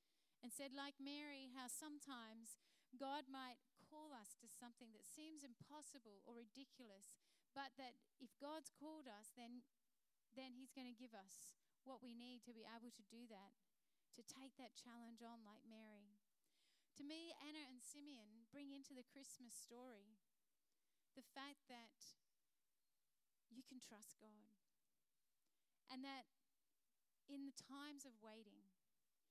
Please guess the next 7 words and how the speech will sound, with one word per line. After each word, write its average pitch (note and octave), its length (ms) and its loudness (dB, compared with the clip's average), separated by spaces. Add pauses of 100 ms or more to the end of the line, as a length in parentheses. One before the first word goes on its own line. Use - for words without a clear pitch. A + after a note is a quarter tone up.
(160)
he C#4 80 2
wants C4+ 240 0
you C#4 80 2
to C4 80 0
wait B3+ 280 0
eagerly, A3+ 640 -6 (2250)
faithfully, A3+ 600 -8